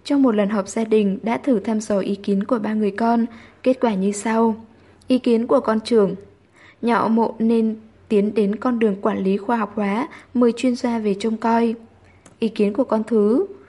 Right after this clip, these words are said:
chỉ là con gái nên chẳng liên quan gì đến việc quản lý gia sản, mọi thứ cứ để con trai trong gia đình gánh vác.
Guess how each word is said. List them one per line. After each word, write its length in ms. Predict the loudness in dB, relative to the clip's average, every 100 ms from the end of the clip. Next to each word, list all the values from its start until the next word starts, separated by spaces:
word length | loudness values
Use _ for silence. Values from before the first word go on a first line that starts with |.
| -20 -20
chỉ 140 | -2 2
là 140 | 2
con 200 | 2 -2
gái 300 | 0 -2 0
nên 280 | 2 2 0
chẳng 200 | -2 -4
liên 160 | -2 -2
quan 200 | -2 -2
gì 160 | -2
đến 160 | -2 -2
việc 160 | -2
quản 180 | -2 -2
lý 120 | -2
gia 160 | -2 -4
sản, 280 | -2 -2 -2 -4 -20 -6
mọi 160 | -2 -2
thứ 180 | -2 -2 -2
cứ 140 | -2
để 140 | 0
con 240 | 0 -2 -6
trai 280 | -2 -4 -4
trong 180 | -6 -4
gia 120 | -4
đình 200 | -2 -2
gánh 180 | -4 -2
vác. 280 | 0 0